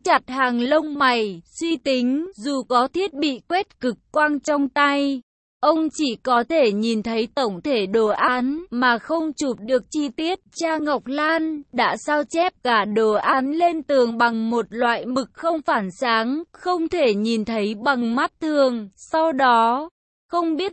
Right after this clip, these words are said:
vì lý do gì, ông ta muốn hủy đi đồ án bí mật bằng cách sơn phủ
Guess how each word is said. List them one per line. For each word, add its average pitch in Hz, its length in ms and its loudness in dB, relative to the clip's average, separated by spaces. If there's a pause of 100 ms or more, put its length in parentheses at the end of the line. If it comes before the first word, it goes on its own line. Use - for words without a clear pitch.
(100)
vì 320 200 0
lý 247 300 0
do 359 280 2
gì, 269 520 -2
ông 285 240 0
ta 302 260 0
muốn 254 340 0
hủy 294 280 0
đi 294 300 -2
đồ 220 260 2
án 262 420 0
bí 269 220 0
mật 320 340 2
bằng 233 320 -2
cách 330 220 -2
sơn 302 380 0
phủ 254 360 0